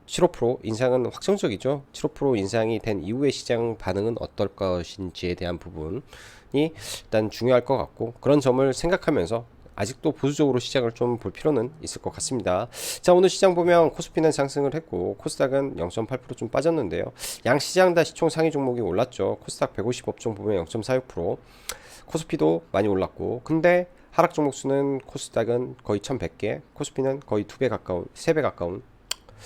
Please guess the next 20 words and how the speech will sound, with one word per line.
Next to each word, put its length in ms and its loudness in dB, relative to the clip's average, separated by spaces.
뭐 300 2
하락 240 -2
종목 180 -2
수 140 -6
있었기 380 -4
때문에 600 0
이런 220 -2
부분이 160 -4
좀 180 -4
아쉬움이 340 -2
많은 280 -4
것 400 0
같다 380 -6
생각이 300 -4
듭니다. 460 -4
그나마 220 6
오늘 200 8
장중에 840 2
이 140 -6
항생지수가 840 2